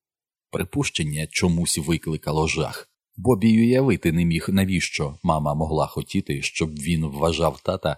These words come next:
ницею людиною, ницею людиною з рудим волоссям, але поганцем, яким він справді не був.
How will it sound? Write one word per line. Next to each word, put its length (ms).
ницею 520
людиною, 760
ницею 580
людиною 760
з 80
рудим 420
волоссям, 560
але 320
поганцем, 640
яким 460
він 160
справді 640
не 160
був. 260